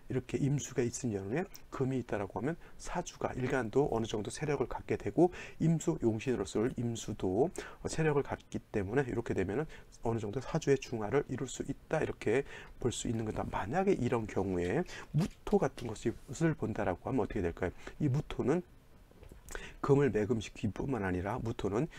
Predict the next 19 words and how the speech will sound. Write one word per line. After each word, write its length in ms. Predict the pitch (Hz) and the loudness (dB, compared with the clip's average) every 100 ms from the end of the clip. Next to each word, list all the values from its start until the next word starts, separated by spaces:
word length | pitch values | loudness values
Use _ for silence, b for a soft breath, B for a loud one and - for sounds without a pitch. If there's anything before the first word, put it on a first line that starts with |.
| B | B
수를 420 | - - 185 185 | -12 -4 -2 0
갖다가 360 | 127 92 - - | 0 -2 -4 -4
또 120 | - 147 | -4 -4
파극하게 560 | - - - - 147 113 | -4 -6 -6 -4 -2 0
되는 300 | 98 104 156 B B | 0 0 -2 B B
그러한 420 | - 107 92 123 - | -4 0 0 0 0
안 280 | 95 107 | 0 0
좋음을 640 | 101 120 - 135 147 151 196 | 0 -2 -2 -2 0 0 0
또 160 | - 135 | 2 2
겪게 360 | - 98 - 104 | 0 -4 -4 -4
되기 240 | 98 90 | -2 -4
때문에, 380 | - 92 104 139 B B | -4 -2 -2 -2 B B
무토가 380 | 147 - - 151 | -6 -4 -4 -4
투출되는 600 | - - - 165 143 107 | -6 -10 -4 -2 0 0
것은 240 | 98 147 139 B B | 2 0 0 B B
결코 320 | 117 107 127 | -2 0 -2
좋지 320 | 113 101 - | -2 -4 -6
않고요. 460 | - 120 - - 131 | -6 -6 -4 0 2
만약에 440 | 92 95 98 151 | 2 -2 0 -2